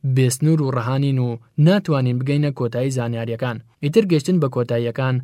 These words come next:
هیچ پەیوەندیەکی بە فیزیای کوانتەم یان هەر زانستێکی دیکەوە نییە. گەشتن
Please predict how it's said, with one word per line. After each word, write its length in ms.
هیچ 180
پەیوەندیەکی 600
بە 140
فیزیای 360
کوانتەم 380
یان 160
هەر 200
زانستێکی 580
دیکەوە 320
نییە. 200
گەشتن 300